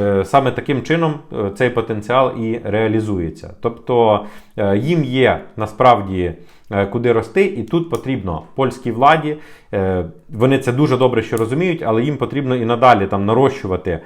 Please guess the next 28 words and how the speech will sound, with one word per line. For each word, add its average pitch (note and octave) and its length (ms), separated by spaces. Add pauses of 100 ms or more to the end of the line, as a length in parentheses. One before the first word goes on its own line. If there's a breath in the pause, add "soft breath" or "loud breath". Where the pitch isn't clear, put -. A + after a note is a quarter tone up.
(280 loud breath)
е, F#2+ 120
свою, A#2 680
е, G2 200
свій C3+ 240
військовий F3 400
потенціал. D3+ 760
І C#3 280 (1000)
бачимо, G#2+ 460
що, G#2+ 140
власне, A#2+ 340
найближчим A#2 480
часом C#3 360 (380 loud breath)
можуть C#3 300
бути, C3+ 320
е, G#2 260 (680)
я B2 160
не C3 100
кажу, B2 260
що A2+ 120
це A#2 140
буде A2+ 200
там G2+ 180
через G#2+ 280
місяць, B2+ 280
два, A2 180
три, F#3+ 320 (280 loud breath)
але A2+ 460
якщо B2 360